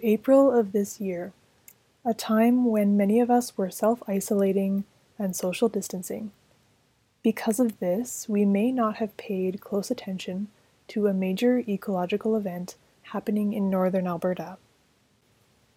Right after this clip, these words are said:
An ice jam had formed on the Athabasca River, which flows north from the Columbia Ice Field in Jasper National Park and into Lake Athabasca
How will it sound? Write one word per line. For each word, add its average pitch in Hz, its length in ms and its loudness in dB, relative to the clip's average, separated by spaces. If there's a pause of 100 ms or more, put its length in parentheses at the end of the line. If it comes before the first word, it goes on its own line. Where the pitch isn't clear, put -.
(300)
An 226 240 4
ice 262 320 2
jam 170 460 -6
had 190 260 -6
formed 190 720 -4
on 190 140 -2
the 190 120 -2
Athabasca 214 640 -2
River, 185 440 -4 (440)
which 214 180 -2
flows 233 420 2
north 202 480 0
from 196 220 -2
the 190 80 0
Columbia 208 500 2
Ice 196 220 0
Field 202 460 0 (360)
in 208 140 2
Jasper 190 400 2
National 208 420 -2
Park 180 420 -4 (380)
and 202 140 0
into 220 320 2
Lake 190 300 2
Athabasca 185 760 -4